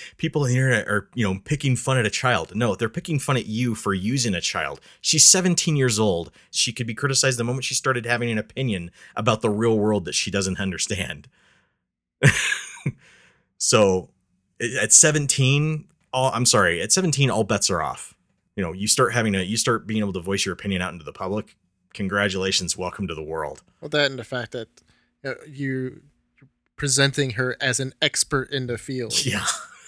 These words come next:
Speaker 2: Um,
Speaker 1: Well, that's the funny thing. It's seen as like, "We
Speaker 2: that's
Speaker 1: never, we never said she was an expert in the field."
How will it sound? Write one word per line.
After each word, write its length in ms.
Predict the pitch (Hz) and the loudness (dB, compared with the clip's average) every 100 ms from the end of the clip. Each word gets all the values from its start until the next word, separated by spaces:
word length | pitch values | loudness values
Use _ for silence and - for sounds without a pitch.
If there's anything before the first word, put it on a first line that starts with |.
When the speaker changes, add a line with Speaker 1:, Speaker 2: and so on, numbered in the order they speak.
| - - | -18 -8
Speaker 2:
Um, 340 | 131 131 131 131 | -2 2 4 6
Speaker 1:
Well, 140 | 123 123 | 4 4
that's 200 | 220 220 | 4 4
the 80 | 170 | 4
funny 180 | 170 160 | 4 4
thing. 140 | 143 | 4
It's 120 | 120 | 8
seen 140 | - 151 | 6 6
as 120 | 151 | 4
like, 160 | 131 - | 2 4
"We 100 | 165 | 4
Speaker 2:
that's 40 | |
Speaker 1:
never, 260 | 180 175 143 | 4 2 0
we 120 | 143 | 0
never 240 | 156 160 165 | 4 4 4
said 260 | - 139 | 4 4
she 140 | - 120 | 4 2
was 140 | 101 | 0
an 80 | 104 | -2
expert 260 | 101 110 | -2 -4
in 40 | 90 | -8
the 80 | 92 | -8
field." 340 | - 87 71 | -4 -6 -6